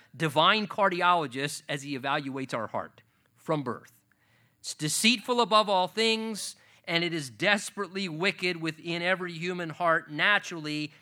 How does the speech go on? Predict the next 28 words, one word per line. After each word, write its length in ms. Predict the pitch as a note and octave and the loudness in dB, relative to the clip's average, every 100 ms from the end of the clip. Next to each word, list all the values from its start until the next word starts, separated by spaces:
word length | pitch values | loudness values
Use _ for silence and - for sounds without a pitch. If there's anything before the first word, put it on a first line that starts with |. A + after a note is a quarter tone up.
| _ - | _ -12
But 120 | D#3 | -10
here's 360 | C#3 F#3+ G3 D#3+ | -6 -4 -4 -8
the 80 | |
glorious 460 | D3+ F3 G3+ F#3 D#3 | -10 -6 -4 -4 -6
thing, 260 | D#3 D3+ D3+ | -8 -6 -8
as 140 | B2 | -10
the 120 | C#3 | -12
Spirit 540 | - - - G3+ G#3+ F#3+ | -12 -12 -8 -4 -2 -2
of 160 | C#3 | -6
God 420 | E3+ E3+ E3+ D#3 | -4 -2 -2 -4
goes 300 | C#3 D#3+ D#3 | -8 -8 -8
inside 520 | D#3 D3 - D#3+ D#3+ D#3+ | -10 -10 -4 -2 0 -2
of 140 | D3+ | -8
us 160 | D3+ - | -8 -10
and 100 | B2+ | -12
he 120 | D3+ | -10
begins 400 | D3+ C#3+ D3+ B2+ | -10 -10 -12 -12
to 100 | C#3 | -14
work, 460 | C3 D3+ D3+ D#3 - - _ _ - | -8 -2 -2 -2 -8 -20 _ _ -10
and 140 | D3 | -6
then 160 | E3+ F3 | -4 -4
as 140 | C#3+ | -6
the 120 | D3+ | -6
Spirit-inspired, 1300 | D3 - - F#3+ G#3 E3 F3 - - D#3+ E3 E3 E3 - | -6 -6 -4 -2 -2 -2 -8 -10 -4 0 0 -2 -6 -10
authoritative 1080 | C#3+ - D#3+ E3+ F#3 E3+ F3+ E3+ E3+ C3+ | -14 -8 -4 -4 -4 -10 -12 -10 -10 -12
Word 360 | A#2+ C3 D3+ C#3+ | -16 -10 -8 -8
of 200 | A#2+ A2 | -12 -6
God 640 | C#3+ G3+ B3 B2+ A#2+ D#3+ | 2 6 6 6 0 -4